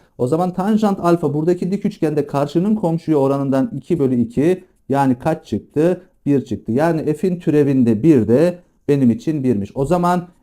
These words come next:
F kare fonksiyonunun birdeki teğetinin eğimi kaç çıktı? Eksi dört olarak çıktı sevgili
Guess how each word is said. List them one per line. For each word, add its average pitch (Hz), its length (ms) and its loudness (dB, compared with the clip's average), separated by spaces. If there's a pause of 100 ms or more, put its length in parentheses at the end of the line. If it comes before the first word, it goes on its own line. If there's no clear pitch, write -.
F 233 280 0
kare 165 260 0
fonksiyonunun 135 1000 -2
birdeki 170 500 4
teğetinin 151 520 2
eğimi 131 280 4
kaç 170 280 -4
çıktı? 156 600 0 (200)
Eksi 143 480 -4
dört 170 440 4
olarak 107 440 -6
çıktı 131 340 -6
sevgili 131 720 -2